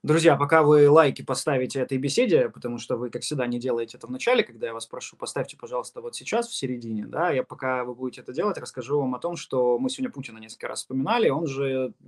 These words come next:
опубликовал свою декларацию, да, но не он конкретно, а Центр избирком, его как кандидата в президенты, значит, вот показали его доходы и имущество. Итак, значит, получается, за последние шесть лет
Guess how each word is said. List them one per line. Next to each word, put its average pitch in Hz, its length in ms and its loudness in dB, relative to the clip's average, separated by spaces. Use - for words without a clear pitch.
опубликовал 131 560 -2
свою 139 220 -6
декларацию, - 560 -4
да, 170 160 2
но 135 100 0
не 127 120 -2
он 240 200 2
конкретно, 131 560 -4
а 110 60 -6
Центр 131 260 -6
избирком, 143 540 -2
его 143 260 0
как 127 140 -8
кандидата 131 540 -2
в - 60 -20
президенты, 170 640 -4
значит, 123 260 -6
вот 160 160 0
показали 156 460 4
его 143 200 6
доходы 160 680 4
и 156 380 -6
имущество. - 640 0
Итак, 151 320 0
значит, 110 260 -10
получается, 143 480 0
за 139 80 -6
последние 185 480 2
шесть 190 340 -2
лет 110 300 -2